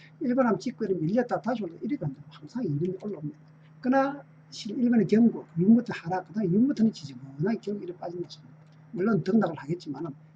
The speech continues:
결국 추세는 상승으로는 전환하지 않는다. 테슬라 이렇게 갔죠. 이런 식으로 간다는 소리죠. 앞으로도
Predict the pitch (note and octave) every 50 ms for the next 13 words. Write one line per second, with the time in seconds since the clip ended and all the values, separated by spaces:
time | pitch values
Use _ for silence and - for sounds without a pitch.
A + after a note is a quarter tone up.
0 | - - G#3 G#3+ G#3+ - - C4 - F#3+ G#3+ A3+ G3 - - - - E3+ D#3+ F3+
1 | - A3+ A#3 A3 G#3 F3+ E3 D#3 - E3 E3+ D3 D3 - B2+ A#2 A2 B2 C3+ C3
2 | - - - - - - - - - - - - G3+ - - F3+ E3+ E3+ - -
3 | - - - - - D#3 D#3+ F3+ B3+ C4 G#3 G#3 C4+ A#3+ - - - C#3+ C#3 -
4 | D#3 D3 - - - B2 - - - - - - - - - - - - - -
5 | - - - - - - - - - - - - - - - D3 G#3